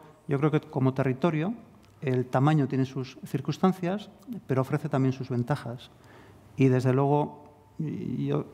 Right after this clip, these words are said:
soy de la creencia de que una administración cercana es un factor de competitividad territorial. Por tanto, yo creo que es necesario,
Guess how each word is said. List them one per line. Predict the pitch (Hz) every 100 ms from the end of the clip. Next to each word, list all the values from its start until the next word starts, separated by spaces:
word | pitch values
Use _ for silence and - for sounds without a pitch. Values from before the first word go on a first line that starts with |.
| - - 175
soy | - 143
de | 143
la | 143
creencia | 147 147 147 160 151
de | 131
que | 131 131 - -
una | 143 147 147
administración | 143 139 139 135 143 135 139
cercana | 143 135 - 143
es | 135
un | 151
factor | - 135 143
de | 135
competitividad | 135 123 - - 117 117 - - -
territorial. | - 123 131 135 135 - - - - - -
Por | 123
tanto, | - 131 135 143 -
yo | 127
creo | 127 127
que | 135 127 - - -
es | - 127
necesario, | 131 143 - 151 165